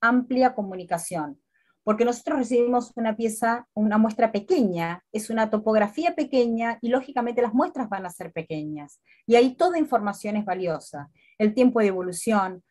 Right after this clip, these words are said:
los datos clínicos, los datos endoscópicos que ustedes están viendo,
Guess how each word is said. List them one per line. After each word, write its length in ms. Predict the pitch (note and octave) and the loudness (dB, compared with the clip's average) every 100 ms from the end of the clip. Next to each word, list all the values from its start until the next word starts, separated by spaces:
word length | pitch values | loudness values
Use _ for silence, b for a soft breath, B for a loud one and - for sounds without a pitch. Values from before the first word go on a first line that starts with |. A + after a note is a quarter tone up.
| - | -2
los 120 | G#3 | 2
datos 300 | A3 G#3+ F#3 | 2 2 -2
clínicos, 680 | - A#3+ G#3+ F#3 F3 F3+ F3 | -4 -2 -2 -4 -8 -8 -6
los 120 | F#3 | -2
datos 320 | A#3 B3+ B3 | 0 0 0
endoscópicos 680 | A3 G3 F#3+ C4 B3+ A3 F3 | -2 -2 0 2 2 -2 -10
que 80 | E3 | -12
ustedes 320 | E3 F#3 F3 | -8 -8 -6
están 380 | F3 E3 F3+ F3 | -8 -10 -8 -8
viendo, 640 | F3+ F3+ E3+ E3 E3 E3 | -4 -4 -4 -4 -4 -6